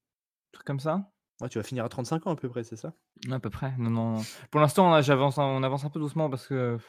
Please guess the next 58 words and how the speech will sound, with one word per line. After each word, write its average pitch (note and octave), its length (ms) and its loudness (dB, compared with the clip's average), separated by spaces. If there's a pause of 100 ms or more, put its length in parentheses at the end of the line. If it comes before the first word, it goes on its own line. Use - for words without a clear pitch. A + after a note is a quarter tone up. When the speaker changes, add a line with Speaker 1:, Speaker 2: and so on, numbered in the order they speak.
(200)
Speaker 1:
enfin, B2 260 0
les A#2+ 140 0
épisodes C#3+ 180 0
sont C3+ 180 -2
un B2+ 60 2
peu C#3+ 140 2
vieillots C3+ 480 6
et B2+ 40 4
tout, - 160 -12
il C#3 40 0
y B2 40 0
a A#2+ 40 0
pas C3+ 160 0
encore B2+ 160 0
d'histoire B2+ 240 -2
de B2+ 80 2
fond, C#3 220 -4
donc A2 200 -4
un A2+ 80 -4
peu B2+ 120 -6
de B2+ 40 -6
mal. B2+ 260 -4
T'as C3+ 100 -2
pas C#3+ 120 6
envie C#3+ 160 6
de D3 60 8
regarder C3+ 260 6
l'épisode C3 220 2
d'après, C#3+ 380 2
on, B2+ 200 -2
enfin, A#2 220 -6
tu A2 60 -12
vois, C3+ 100 -6
t'en B2+ 100 -2
vois A#2 240 -2
un, C#3 80 -6
c'est B2+ 120 -8
bon, B2 160 -6
quoi. A2+ 120 -14 (240)
Speaker 2:
Moi, D#3 60 -10
je E3 80 -10
me D#3+ 60 0
rappelle C3+ 180 -4
que - 100 -4
d'un F#3 220 0
p-, D#3+ 160 -6
épisode, D#3 340 -2
c'est D#3+ 120 -6
celui D#3+ 400 -4
où E3 120 0
il C#3 60 -2
y - 20 0
a C3 60 0
des B2+ 260 -2
anges D3+ 220 -4
qui - 100 -8
les A#2+ 100 -6
poursuivent D#3+ 760 -10